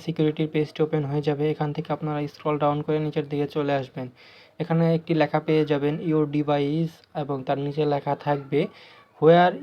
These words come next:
you are sign in, অর্থাৎ আপনারা কোথায় কোথায় আপনার এই Gmail অ্যাকাউন্টটি সাইন ইন করেছেন। So আপনারা এই লেখাটির উপরে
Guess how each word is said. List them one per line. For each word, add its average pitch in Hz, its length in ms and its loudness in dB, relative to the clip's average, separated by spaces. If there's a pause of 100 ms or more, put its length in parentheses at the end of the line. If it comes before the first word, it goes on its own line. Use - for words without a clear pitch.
(120)
you 170 100 4 (200)
are 156 120 2 (260)
sign 147 220 0 (140)
in, 135 80 -6 (120)
অর্থাৎ 139 220 -4 (100)
আপনারা 151 260 -2 (120)
কোথায় 156 320 -2
কোথায় 147 300 -2
আপনার 151 180 -6 (120)
এই 151 120 -2
Gmail 151 360 -4
অ্যাকাউন্টটি 147 500 -4
সাইন 147 300 0
ইন 147 60 -2 (100)
করেছেন। 147 340 -2 (120)
So - 140 -8
আপনারা 156 240 -4 (100)
এই 156 120 -2
লেখাটির 147 360 -6 (100)
উপরে 160 220 0